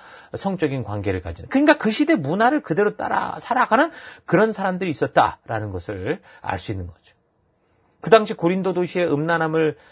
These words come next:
뛰어넘는 시대가 바로 오늘 우리가 살아가는, 특히 선진국이라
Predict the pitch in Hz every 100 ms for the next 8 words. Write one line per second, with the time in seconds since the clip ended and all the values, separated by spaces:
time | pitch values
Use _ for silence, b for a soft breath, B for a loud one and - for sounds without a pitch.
0 | b - 220 185 165 147 135 - 135 123
1 | 120 127 170 202 151 B - 123 131 123
2 | 107 95 92 82 - - - 180 - 302
3 | 302 294 277 247 214 196